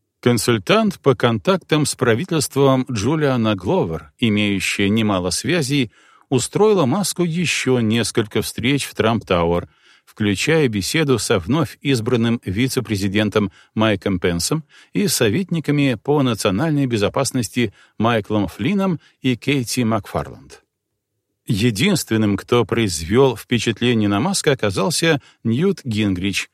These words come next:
который обожал космос и разделял его убеждение,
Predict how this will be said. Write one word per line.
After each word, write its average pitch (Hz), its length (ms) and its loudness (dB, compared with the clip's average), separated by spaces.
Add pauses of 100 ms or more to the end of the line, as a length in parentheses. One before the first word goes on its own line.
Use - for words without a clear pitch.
(280)
который 170 420 0
обожал 123 580 2
космос 160 720 -2
и 175 140 0
разделял 123 560 2
его 113 300 0
убеждение, 120 760 0